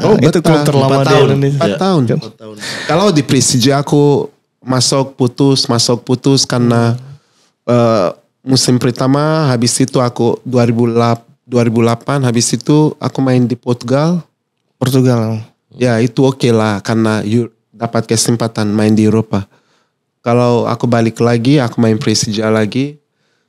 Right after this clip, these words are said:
Speaker 1: Ketiga, aku masuk lagi karena Indonesia kena saksi.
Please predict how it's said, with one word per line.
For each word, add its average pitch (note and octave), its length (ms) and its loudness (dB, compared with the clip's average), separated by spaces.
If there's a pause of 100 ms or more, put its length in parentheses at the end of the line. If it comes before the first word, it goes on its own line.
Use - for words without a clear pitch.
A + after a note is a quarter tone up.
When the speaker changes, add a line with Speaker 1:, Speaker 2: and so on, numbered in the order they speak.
(160)
Speaker 1:
Ketiga, D3 560 0 (560)
aku - 220 -6
masuk C3 420 0
lagi B2+ 560 0 (1800)
karena B2 480 0
Indonesia B2 480 0
kena A2+ 360 -2
saksi. G#2+ 520 -6